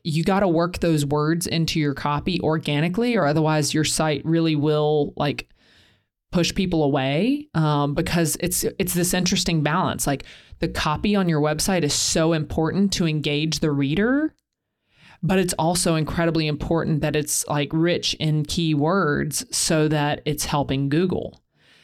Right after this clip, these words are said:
Because if you just write all this mumbo jumbo on your website that's, like, not clear and you're just trying to pack the word Med Spa Scottsdale into there fifty-seven times per page, it's gonna end up, y-, people aren't gonna take action on your site because y-, it, it's not,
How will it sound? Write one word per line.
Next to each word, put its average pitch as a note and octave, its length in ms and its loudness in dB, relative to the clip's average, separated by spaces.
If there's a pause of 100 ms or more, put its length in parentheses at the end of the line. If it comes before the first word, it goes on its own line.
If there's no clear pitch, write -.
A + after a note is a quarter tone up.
(160)
Because F3 240 0
if E3+ 120 0
you F#3 80 2
just A3 240 0
write G3 220 2
all F3 140 4
this E3 160 2
mumbo D#3 340 2
jumbo D3+ 380 0
on D3+ 100 0
your C#3+ 100 0
website D3+ 540 0
that's, D3 200 -2
like, C#3+ 300 -2
not D3 380 0
clear D#3 380 0
and D#3 100 0
you're D#3 80 2
just D3+ 180 0
trying D3+ 200 0
to C#3+ 40 -4
pack - 300 -4
the E3 80 0
word D#3+ 240 2
Med D3+ 220 0
Spa D#3 240 0
Scottsdale D#3 580 0
into D#3 140 2
there D#3 180 0
fifty-seven D#3 800 -2
times D3+ 400 -2
per D#3 220 -2
page, D3+ 500 -2 (360)
it's F3+ 160 0
gonna G#3 200 2
end F3+ 160 -2
up, E3+ 240 -4
y-, E3 300 -14 (260)
people G3 220 -6
aren't E3+ 140 -2
gonna D#3+ 140 -4
take C#3+ 200 -6
action C#3+ 400 -4
on B2+ 100 -4
your C3+ 120 -2
site D3+ 380 -2
because D3 680 -2
y-, D#3 140 -4 (920)
it, D#3+ 180 -8
it's - 220 -10
not, E3+ 340 -4